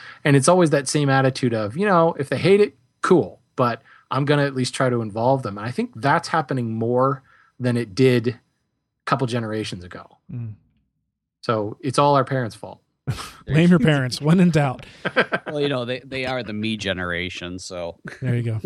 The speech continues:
Speaker 2: All right. So, uh, to sum it up, the sky is not falling.
Speaker 3: Exactly. As far as I'm concerned, in fact, I think the
Speaker 2: <laughs> To
Speaker 3: sky is wide open and blue.
Speaker 2: That's our best guess. Um, all right, let's move into our voicemail. We have one here from Mister B,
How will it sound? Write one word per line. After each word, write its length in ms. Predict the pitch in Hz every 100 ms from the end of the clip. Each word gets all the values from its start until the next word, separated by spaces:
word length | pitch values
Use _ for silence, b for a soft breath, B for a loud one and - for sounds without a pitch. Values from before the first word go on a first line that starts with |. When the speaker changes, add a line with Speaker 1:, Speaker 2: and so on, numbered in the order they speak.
| -
Speaker 2:
All 60 | 123
right. 200 | 120 113
So, 280 | - 170 180
uh, 240 | 165 165
to 100 | 160
sum 200 | 160 226
it 80 | 220
up, 180 | 160 127
the 80 | 143
sky 280 | - 170 165
is 120 | 139
not 180 | 143 -
falling. 300 | 170 127 104 _ _ _ _ _ _ _ -
Speaker 3:
Exactly. 540 | 135 156 151 147 98
As 100 | 92
far 180 | 139 147
as 120 | 110
I'm 120 | 131
concerned, 380 | 120 82 90 90
in 60 | 101
fact, 220 | 101 95
I 80 | 104
think 160 | 107
the 80 | 95
Speaker 2:
<laughs> 0 |
To 40 | 170
Speaker 3:
sky 280 | 110 95
is 120 | 85 -
wide 440 | 170 117 135 139
open 420 | 127 123 123 120
and 260 | - 104 101
blue. 280 | 90 82 95
Speaker 2:
That's 220 | 147 165
our 80 | 156
best 280 | 151 147 -
guess. 320 | 143 110 - -
Um, 340 | 131 131 131 135
all 120 | 151
right, 140 | 160 156
let's 240 | 131 -
move 220 | 175 214
into 400 | 185 185 180 175
our 100 | 147
voicemail. 560 | 147 127 117 107 117 135
We 120 | 143
have 180 | 120 127
one 140 | 135
here 160 | 131 147
from 180 | 135 127
Mister 240 | 151 -
B, 440 | 131 139 165 247